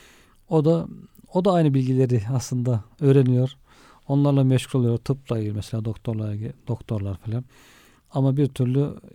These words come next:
iman olmayınca o ayrı bir sır demek ki. O şeyden istifade edemiyor. O ilimden, o hikmetlerden, o güzelliklerden.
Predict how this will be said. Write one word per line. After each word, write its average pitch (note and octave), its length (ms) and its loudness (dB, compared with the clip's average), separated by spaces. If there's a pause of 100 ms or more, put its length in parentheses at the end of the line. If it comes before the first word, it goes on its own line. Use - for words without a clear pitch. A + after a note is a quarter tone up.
iman C3 340 0
olmayınca A#2+ 460 -2
o C3 60 -6
ayrı A#2+ 260 -2
bir A#2+ 80 -2
sır A#2+ 380 -2
demek F#2+ 320 -4
ki. C3 180 -8 (800)
O C3 380 0
şeyden B2+ 320 -2
istifade C3 440 -2
edemiyor. A#2 460 -2 (400)
O B2 100 -4
ilimden, A2+ 520 -2
o A#2+ 140 -6
hikmetlerden, A2 760 -8
o B2+ 120 -6
güzelliklerden. A2+ 720 -6